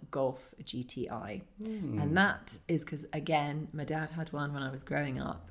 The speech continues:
Speaker 1: and I just love that look and that shape.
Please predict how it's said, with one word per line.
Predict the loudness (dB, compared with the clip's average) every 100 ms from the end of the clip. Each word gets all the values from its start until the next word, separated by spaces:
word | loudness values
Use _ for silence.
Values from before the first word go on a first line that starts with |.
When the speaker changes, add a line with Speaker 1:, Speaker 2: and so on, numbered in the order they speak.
| 0
Speaker 1:
and | 2
I | 2
just | 0 2
love | 4 4 2 2
that | 2 4
look | 6 6 4 -8 -2
and | 2 2
that | 4
shape. | 6 10 8 6 -2